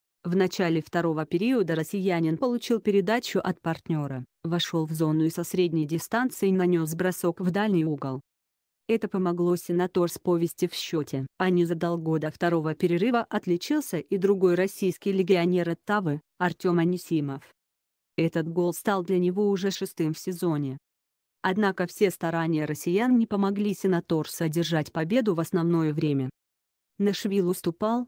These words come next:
один к четырем, но не сдался и в заключительном периоде счет сравнял.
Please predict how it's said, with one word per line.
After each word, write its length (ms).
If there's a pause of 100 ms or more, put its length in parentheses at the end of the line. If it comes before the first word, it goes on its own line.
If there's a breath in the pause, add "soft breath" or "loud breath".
(160)
один 340
к 80
четырем, 540 (160)
но 160
не 140
сдался 420
и 160
в 60
заключительном 800
периоде 460
счет 320
сравнял. 540